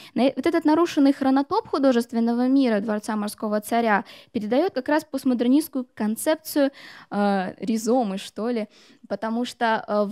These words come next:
в этом пространстве художественном, а, сочетаются отсылки к самым разным сказкам, э, мифам японским.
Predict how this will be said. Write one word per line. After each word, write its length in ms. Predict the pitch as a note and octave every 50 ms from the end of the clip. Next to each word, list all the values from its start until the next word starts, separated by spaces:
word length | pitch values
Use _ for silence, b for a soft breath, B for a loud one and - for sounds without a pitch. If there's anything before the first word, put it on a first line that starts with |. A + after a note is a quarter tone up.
| A3+ G#3+ G#3
в 460 | G#3+ A3 G#3+ G#3+ G#3 G#3 - - - _ _ -
этом 240 | D4+ - E4 C#4+ C#4+
пространстве 680 | - - A#3+ A#3+ - - C#4 D4 F4+ G#4+ A#4 - D4
художественном, 840 | D4 - C#4+ A#3+ C4+ C4 C4 C4 A#3+ A3 - - A#3+ A3+ A3 G#3 G#3 B B B B B B - _ _ _ _ _ _ _ _
а, 580 | - B3 A#3 A#3+ A#3+ A#3+ A#3+ A#3 A#3 A#3+ E3+ -
сочетаются 920 | - B3+ - C4+ - - E4 E4+ F4 E4+ D4+ - - - C#4+ B3 - - _ _ _
отсылки 420 | A#3+ B3 - - D#4+ D#4+ - -
к 60 | -
самым 260 | - - F4+ F#4 E4+ D4+
разным 280 | D#4+ D#4 C#4+ C4+ C#4
сказкам, 600 | C4+ - - - B3+ C4 C4 C4+ - - A#3 A3 -
э, 200 | - G#3 G#3 G3+
мифам 420 | G#3 B3+ C#4+ D4 C#4 - B3+ A#3 - B B B B -
японским. 720 | - G#3+ A#3+ A3+ - B3+ B3+ B3 A#3+ B3 - - A#3